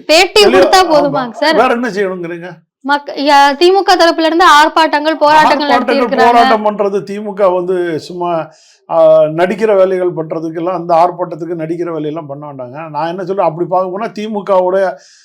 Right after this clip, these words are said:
Speaker 2: ஆ, திமுகவினர் சார்ந்தவர்களுக்கு நடத்துகிற அனைத்து பள்ளிக்கூடங்களிலேயும் நீங்க வந்து இருமொழி கொள்கை தான் சொல்லியிருக்கணும். அதுவே சொல்லாம திமுகவுடைய அத்தனை பேருடைய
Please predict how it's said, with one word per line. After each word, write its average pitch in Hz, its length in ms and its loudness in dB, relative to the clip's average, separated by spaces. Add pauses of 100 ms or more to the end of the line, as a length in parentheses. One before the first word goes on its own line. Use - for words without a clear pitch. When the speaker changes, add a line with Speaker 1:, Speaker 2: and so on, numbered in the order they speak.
(200)
Speaker 2:
ஆ, 202 80 2 (160)
திமுகவினர் 190 960 -2
சார்ந்தவர்களுக்கு 185 880 -2
நடத்துகிற 185 500 -2
அனைத்து 214 500 0
பள்ளிக்கூடங்களிலேயும் 208 960 -2
நீங்க 202 180 -8
வந்து 208 240 -6
இருமொழி 214 320 -4
கொள்கை 185 320 -4
தான் 196 180 -2
சொல்லியிருக்கணும். 160 560 -4 (720)
அதுவே 214 340 2
சொல்லாம 220 520 2
திமுகவுடைய 214 840 2
அத்தனை 208 480 0
பேருடைய 208 460 0